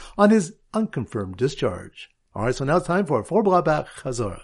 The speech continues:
Daf Samachov. So the Simmer Daf Samachov is a saw, and we often use a magician doing the sawing a person in half trick. So here goes. The hairy slave Nazir magician who chose a Nachri was very sad he couldn't become a Nazir as his volunteer for the saw a person in half act.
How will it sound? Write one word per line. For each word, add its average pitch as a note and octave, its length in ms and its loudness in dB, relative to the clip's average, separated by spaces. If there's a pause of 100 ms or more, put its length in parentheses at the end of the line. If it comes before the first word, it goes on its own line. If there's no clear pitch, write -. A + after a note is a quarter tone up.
(220)
Daf D3 240 2
Samachov. B2+ 440 2
So A2+ 100 -2
the G2 80 -4
Simmer D#3+ 200 0
Daf C#3 220 2
Samachov E3+ 540 2
is B2 160 0
a G#2+ 100 -2
saw, A3 320 2
and D3+ 80 2
we D#3 80 2
often C#3 240 -2
use A#2+ 380 0 (320)
a D#3 60 -2
magician D#3 440 4
doing A#2+ 280 4
the A2+ 240 0
sawing A#2 260 -2
a G#2 60 -4
person B2 280 -6
in D#3+ 100 0
half F3 280 2
trick. - 320 -10 (140)
So D3 160 -4
here B2+ 160 2
goes. - 380 -12 (540)
The B3+ 120 4
hairy G#3 280 4
slave C3 280 0
Nazir C3 260 2
magician A#2 420 2
who G#2 60 -4
chose G3 240 0
a A#2 40 -4
Nachri C3+ 360 -2
was F2+ 80 -10
very E3+ 220 4
sad F#3 200 0
he B2 60 -2
couldn't G3 180 -2
become B2+ 200 -6
a G#2+ 40 -6
Nazir D3+ 300 0
as G2+ 100 -4
his G2+ 140 -10
volunteer D#3+ 720 -4
for - 380 -4
the C3 120 4
saw E3+ 300 4
a A#2 60 0
person - 400 2
in F#2+ 100 -6
half C3 320 -2
act. D#3 300 2